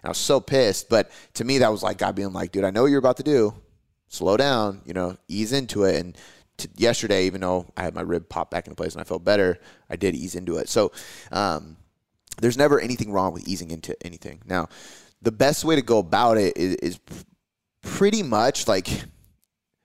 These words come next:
the thing I wanna say is if you're struggling to figure out how to go about it,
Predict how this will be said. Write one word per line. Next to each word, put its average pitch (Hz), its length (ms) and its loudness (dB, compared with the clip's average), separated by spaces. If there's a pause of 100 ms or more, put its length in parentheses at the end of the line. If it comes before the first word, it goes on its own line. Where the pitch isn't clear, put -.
(1200)
the 117 80 0
thing 185 180 0
I 175 40 4
wanna 156 180 2
say 113 180 4
is 98 140 2
if - 180 -4
you're 117 100 0
struggling 160 440 2
to 143 60 -2
figure 113 280 0
out 101 160 4
how 104 400 0
to - 160 -10
go 101 160 2
about 90 320 2
it, 127 180 2